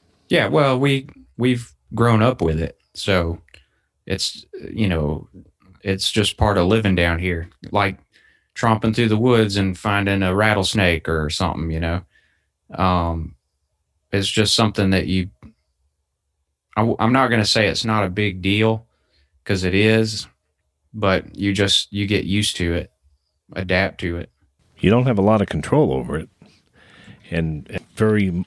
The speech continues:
Speaker 2: little time to prepare, right? I mean, no-, normally, you're, you're kinda pre-prepared, right? Whether you have a cellar or a storm shelter or something, and you kinda know that, like, today's gonna be one of those days that could,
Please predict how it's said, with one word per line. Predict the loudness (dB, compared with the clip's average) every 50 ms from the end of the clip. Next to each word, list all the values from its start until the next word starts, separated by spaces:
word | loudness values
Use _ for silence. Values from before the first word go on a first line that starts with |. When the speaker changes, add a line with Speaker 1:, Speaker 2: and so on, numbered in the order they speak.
| _ -2
Speaker 2:
little | 0 2 2 2 0
time | 0 0 2 2 2 2 0
to | -2 -4
prepare, | -4 -8 -8 -4 -2 0 0 2 0 0
right? | -2 -2 0 0 0 2
I | 4
mean, | 4 4 4 2 2 2
no-, | 2 2 2 0 _ -18 -20
normally, | -18 -10 -4 0 2 4 4 4 4 4 4 4 2 0 0 -4 -10 _ _ _ _ _ _ _ _ _ _ _ _ _ _ -16 -16 -14 -10
you're, | -8 -8 -8 -8 _ -10
you're | -10 -6 -2
kinda | 0 2 2 2 0
pre-prepared, | 2 2 2 2 2 2 0 -2 0 0 0 0 0 0 0
right? | 2 2 2 2 2
Whether | 2 2 2 2 2
you | 0 0 0 0
have | 0 2 0 0 0
a | -2
cellar | -2 -2 0 0 0 2 2 0 0 0 0
or | 0 0 0 -2 -4
a | -4 _ -14 -20 -20 -20 -20 -20 _ _ _
storm | _ -10 -2 2 4 4 4 4
shelter | 2 2 2 2 2 2 2 2 2 2 2 0
or | 0
something, | 0 2 2 2 2 2 0 -2 -2 -4 -8 -12 -18 -20 -20 -20 -20 -20 -12 -4
and | 0 2 2
you | 2 2
kinda | 2 2 2 4 4 4
know | 4 4 4 2 2 2 0 -2 -4 -8 -14 -20 -20 _ _ _ -14 -6 -4
that, | -4 -4 -4 -6 -6
like, | -6 -6 -6 -8 _ _ _ -20 -20 _ -4
today's | -2 0 2 4 2 2 2
gonna | 0 -2 -2
be | 0 -2 -2
one | -2 -2 -2
of | -2 -2
those | -4 -4 -4 -2
days | -2 0 2 2 2 0 -2
that | -4 -6 -4
could, | -2 2 2 2 2 0